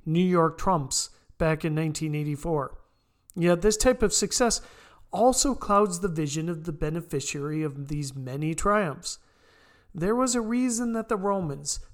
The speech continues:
put that guy in the chariot, reminding the victorious general of his mortality. Donald Trump's winning the White House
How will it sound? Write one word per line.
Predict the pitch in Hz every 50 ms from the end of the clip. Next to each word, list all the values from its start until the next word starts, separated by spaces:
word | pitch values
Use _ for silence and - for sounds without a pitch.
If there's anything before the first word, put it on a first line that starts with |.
| - -
put | - - 226 - -
that | 196 170 175 165
guy | - 151 131 143 170
in | 196 220 247 240
the | 240 233
chariot, | 214 - - 160 147 135 135 139 - 135 - - -
reminding | 156 160 151 139 143 143 147 165 208 247 254 247 240 240 220 233
the | 220
victorious | 202 220 214 214 - 208 202 208 202 190 -
general | - - 196 185 185 170 143 131 135 135 - - _ _ _ _ _ _
of | - 143 156 151
his | 156 170 170 170 -
mortality. | 175 165 175 180 175 - - - 170 175 180 175 165 143 117 123 135 160 - _ _ _ _ _ _ _ _ _ _ _ _ _ _ _
Donald | - 165 165 196 233 247 233 233
Trump's | - - 214 202 190 - -
winning | 180 165 185 202 220 233 226
the | 208
White | 185 170 175 170 165 143
House | 139 143 147 147 147 -